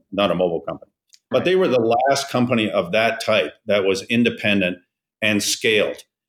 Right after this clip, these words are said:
And then two other things. They've got a large number of franchise. They're not dependent on one thing.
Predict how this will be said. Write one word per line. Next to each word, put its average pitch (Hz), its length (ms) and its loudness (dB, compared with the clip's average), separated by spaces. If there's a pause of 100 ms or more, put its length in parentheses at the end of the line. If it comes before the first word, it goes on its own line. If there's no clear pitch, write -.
(180)
And 117 160 2
then 120 180 0
two 160 180 2
other 127 180 2
things. - 360 -8 (100)
They've 110 200 0
got 110 160 2
a 107 60 4
large 120 360 0
number 107 300 2
of - 80 -4
franchise. 110 360 0
They're 117 120 2
not 151 160 0
dependent 139 340 0
on 95 140 0
one 82 200 -4
thing. - 220 -8